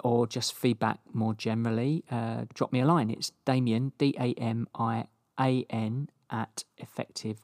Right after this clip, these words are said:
challenge dot com. Coming up in future episodes, you know, more of,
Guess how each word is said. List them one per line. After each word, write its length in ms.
challenge 600
dot 200
com. 380
Coming 280
up 320
in 240
future 480
episodes, 680
you 120
know, 60
more 560
of, 180